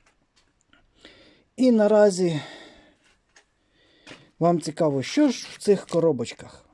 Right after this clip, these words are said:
А в цих коробочках нам приїхали диски колісні. Ось, приїхав комплект. Чотири штучки. Ось такі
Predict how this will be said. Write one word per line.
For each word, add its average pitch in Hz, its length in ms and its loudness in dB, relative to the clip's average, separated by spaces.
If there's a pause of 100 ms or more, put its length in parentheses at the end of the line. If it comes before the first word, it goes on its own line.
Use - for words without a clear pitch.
А 139 120 -6
в 127 80 -8
цих 175 300 -10
коробочках 165 720 -6
нам 151 200 -2
приїхали 147 680 -8 (720)
диски 135 680 -10
колісні. 151 760 -8 (1800)
Ось, 107 540 -20
приїхав 143 500 -10
комплект. 175 800 -12 (2000)
Чотири 120 580 -12
штучки. 202 800 -6 (2000)
Ось 180 260 -8
такі 156 520 -12